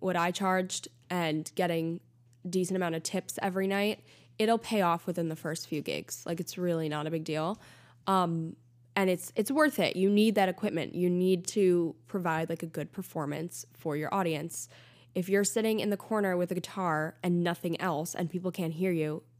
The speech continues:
there's no point in you being there. There's literally no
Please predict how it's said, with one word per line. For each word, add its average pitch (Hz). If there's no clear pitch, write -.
there's 175
no 160
point 156
in 147
you 135
being 139
there. -
There's 180
literally 175
no -